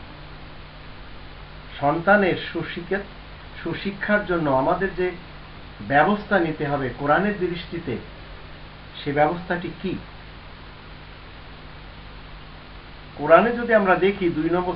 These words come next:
সূরা আল বাকারা এর একশো সাতাশ এবং একশো আঠাশ, এখানে জাতির পিতা ইব্রাহিম রাসূলকে আমরা দেখতে পাই,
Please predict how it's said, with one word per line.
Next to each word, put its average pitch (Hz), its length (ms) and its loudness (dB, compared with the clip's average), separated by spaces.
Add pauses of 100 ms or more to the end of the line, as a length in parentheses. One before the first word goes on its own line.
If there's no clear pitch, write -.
সূরা 156 180 4
আল 135 140 4
বাকারা 135 480 4 (560)
এর 135 120 -2
একশো 151 300 4 (100)
সাতাশ 165 360 0
এবং 151 240 -2
একশো 131 240 -2
আঠাশ, 120 340 -2 (680)
এখানে 180 500 2
জাতির 151 420 2 (120)
পিতা 185 300 4
ইব্রাহিম 156 600 2
রাসূলকে 160 420 0
আমরা 139 180 0
দেখতে 139 380 -4
পাই, 113 160 -2